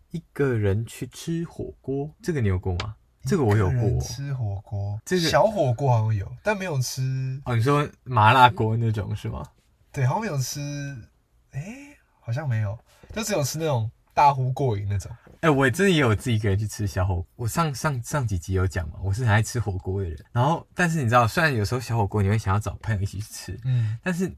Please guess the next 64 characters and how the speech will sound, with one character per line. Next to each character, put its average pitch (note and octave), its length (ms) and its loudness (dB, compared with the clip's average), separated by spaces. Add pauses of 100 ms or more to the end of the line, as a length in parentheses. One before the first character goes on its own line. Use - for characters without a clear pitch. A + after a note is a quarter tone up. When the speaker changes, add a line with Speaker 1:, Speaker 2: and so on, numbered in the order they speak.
(140)
Speaker 1:
我 A2+ 180 0
就 C3+ 120 -2
是 D#3+ 200 -2
那 D#3 80 2
种 G#2 180 4
会 A#2 200 2
觉 G#2 160 0
得 G#2 60 2 (180)
，“哦， F3 160 -2 (100)
今 F#3+ 120 -4
天 F#3 100 0
真 G3 80 2
的 F#3+ 60 6
好 D#3 280 4
想 C#3 260 4
吃”， D3+ 220 -4
但 F3 100 -2
是 F3 60 0
却 E3+ 140 -6
找 G#2+ 180 -6
不 B2+ 60 -4
到 C#3+ 100 2
人 A#2+ 160 0
跟 C#3 100 -4
我 C3 60 -4
去 B2+ 100 -4
吃 C3 160 -6
的 B2 60 0
时 B2 60 0
候， A#2+ 80 0
我 G2+ 100 0
就 - 80 -10
是 B2 180 -6 (440)
还 A2 180 0
是 A2 100 -2
会 A#2 140 2
自 A2 120 -4
己 G2 60 -2
去 G2+ 140 -2
吃。 - 300 -10 (520)
Speaker 2:
这 - 200 -12
个 F#3 100 -8
我 D#3+ 80 0
好 B2+ 60 4
像 D3 180 0
没 G#2+ 200 2
有 F#2 140 -2 (140)
欸， - 160 -16
我 C3 100 -2
在 G3+ 80 -2
吃 F#3+ 360 -6
这 F3+ 160 -6
个 A#2 300 -2 (140)
一 D3 100 -6
个 B2+ 140 -2
人 G#2+ 200 0
的， G#2 120 -2
我 A2 220 0 (160)
比 A2 60 -2
较 A#2+ 100 0
没 A#2+ 80 2
有 A2 80 2
办 G#2+ 180 2
法 E2+ 260 -6